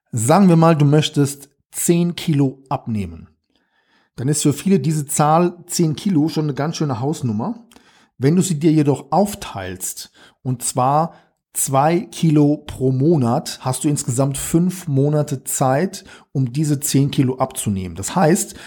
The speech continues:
es ist wesentlich einfacher, in einem Monat zwei Kilo abzunehmen, als ständig diese Zahl zehn Kilo vor Augen zu haben. Du stellst dich alle paar Tage auf die Waage, hast irgendwie das Gefühl, du kommst nicht voran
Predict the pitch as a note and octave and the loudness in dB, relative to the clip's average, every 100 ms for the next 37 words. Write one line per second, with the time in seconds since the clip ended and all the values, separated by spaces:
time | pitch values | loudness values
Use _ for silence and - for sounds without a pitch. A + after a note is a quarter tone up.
0 | - - - C#3 B2 A#2+ G#3 G3+ E3 - | -20 -12 -4 -2 -2 0 2 2 0 0
1 | D3 F#3 G3+ A2+ C3+ D#3+ - B2+ - D#3+ | 0 0 0 -2 -2 -4 -4 -6 -4 -2
2 | G3 F3 D#3 D3 A#2+ C3 - - - D#3 | 0 2 4 2 2 0 -4 -10 -6 -2
3 | D#3 F#3 D3+ A2+ A2+ A2+ - B2+ A#2+ A#2 | 0 0 0 -2 -4 -8 -6 -2 0 2
4 | C#3+ G#3 - - - C#3+ C3+ - E3+ F#3+ | 0 -4 -8 -20 -4 -2 -2 0 0 2
5 | D3 C#3+ - C3 B2+ - C#3 D3 D3 - | 0 -2 -2 -4 -4 -2 0 0 -2 -2
6 | D#3 C#3+ - G3+ F#3 - - A2+ A2 A2 | 0 0 -2 0 0 -2 -4 -4 -4 -8
7 | A2+ G#2 G#2 A#2+ E3+ - - - - - | -8 -6 -6 -4 -4 -6 -20 -14 -8 -2
8 | D#3+ D#3 - D3 - C#3+ D#3 D3+ C#3+ C#3 | 0 0 -2 -2 0 2 4 4 2 -4
9 | - D3 D3 D3 D3 C#3 C#3 C3 A#2 B2+ | -4 -2 0 0 0 -2 -2 -2 0 0
10 | D#3+ D#3+ D3 - D3+ D3 D3 C#3 C3+ - | 0 0 0 0 -2 0 0 -2 -4 -2
11 | D#3+ - D3+ D3 D3+ - C3+ B2 C#3+ E3+ | -2 0 -2 -2 -4 -4 -4 0 0 -2